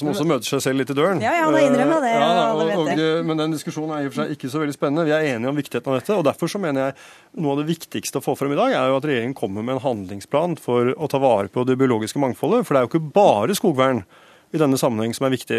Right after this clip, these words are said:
Speaker 1: fordi vi må huske på hvorfor vi verner skogen. Det er jo for å ta vare på viktige naturverdier.
Speaker 2: Blant annet.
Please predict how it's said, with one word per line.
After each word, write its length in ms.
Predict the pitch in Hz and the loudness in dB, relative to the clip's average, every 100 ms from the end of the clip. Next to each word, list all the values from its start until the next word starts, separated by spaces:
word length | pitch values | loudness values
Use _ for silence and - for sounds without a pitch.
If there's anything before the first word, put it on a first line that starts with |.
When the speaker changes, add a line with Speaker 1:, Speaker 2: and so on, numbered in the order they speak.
| 110 | -4
Speaker 1:
fordi 220 | 147 143 | 0 0
vi 60 | 147 | 2
må 80 | 160 | 2
huske 140 | - | 0
på 60 | 156 | -2
hvorfor 380 | 120 107 95 135 | -2 -4 0 0
vi 20 | |
verner 240 | 151 127 135 | 2 0 -2
skogen. 320 | 135 170 175 | -2 0 2
Det 80 | 135 | 0
er 140 | 110 | 0
jo 60 | 113 | -2
for 80 | 147 | -4
å 20 | |
ta 80 | 160 | -2
vare 320 | 151 110 107 | 0 0 -2
på 220 | - 147 - - - | -4 -4 -6 -18 -10
viktige 460 | 131 - - - 117 | -10 -8 -10 -6 -4
naturverdier. 560 | 135 131 117 120 143 269 | -4 -4 -4 -2 0 0
Speaker 2:
Blant 140 | 202 | -2
annet. 160 | - | -8